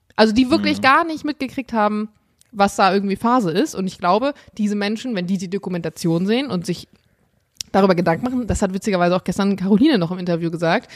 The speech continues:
Speaker 1: dass sie meinte, diese Ungleichheit, die es auf der Welt gibt, dass ihr das bis zu ihrem Studium, Soziologie hat sie studiert, nicht bewusst war. Das, das Fach, was sie hatten an Ungleichheit, dass sie immer dachte, alle werden gleich. Irgendwie fand ich die Aussage auch in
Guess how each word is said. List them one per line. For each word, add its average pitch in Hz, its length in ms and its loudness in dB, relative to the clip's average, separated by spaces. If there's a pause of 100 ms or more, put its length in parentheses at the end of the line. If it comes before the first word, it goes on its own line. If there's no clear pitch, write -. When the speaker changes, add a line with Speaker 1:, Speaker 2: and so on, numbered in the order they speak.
(240)
Speaker 1:
dass 202 180 0
sie 226 100 2
meinte, 220 440 0
diese 202 200 2
Ungleichheit, 160 840 0
die 160 40 -6
es 151 100 -8
auf 156 140 -2
der 151 140 -4
Welt 151 240 -2
gibt, - 340 -10 (400)
dass 185 220 2
ihr 277 160 0
das 269 240 0
bis - 260 2
zu 339 160 0
ihrem 302 240 -4
Studium, 196 800 0 (220)
Soziologie 240 600 0
hat 160 140 -4
sie 147 100 -10
studiert, 160 520 -6 (200)
nicht - 400 2 (140)
bewusst 277 400 0
war. 147 240 -4 (160)
Das, 196 180 -6 (160)
das - 220 -2
Fach, - 300 2
was 233 180 0
sie 233 80 0
hatten 233 160 -2
an 202 100 -2
Ungleichheit, 220 580 -2
dass 214 140 -4
sie 220 60 -6
immer 302 260 0
dachte, - 380 -2
alle 220 180 0
werden 226 220 0
gleich. 208 400 -2
Irgendwie 269 200 4
fand 233 220 0
ich - 80 -10
die 208 100 0
Aussage 202 240 0
auch 190 120 -2
in 202 180 2